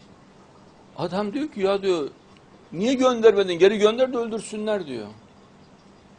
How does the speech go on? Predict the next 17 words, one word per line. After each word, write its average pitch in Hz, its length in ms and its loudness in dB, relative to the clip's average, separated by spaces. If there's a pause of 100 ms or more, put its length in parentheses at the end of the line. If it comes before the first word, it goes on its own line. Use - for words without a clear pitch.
(1200)
Ya 160 160 -6
biz 170 200 -10
rüya 185 220 4
mı 254 100 -2
görüyoruz 175 480 -4
ya? 127 160 -10 (2250)
Başbakanın, 190 840 0 (220)
Tayyip 185 260 6
Hocam'ın 135 600 0 (120)
bu 156 200 -8
sözü 127 480 -6 (580)
zaten 226 500 2
bir 233 80 -4
Müslümanın 208 600 -6 (1500)
yapacağı 220 520 2
herhangi 262 640 2
bir 302 180 -10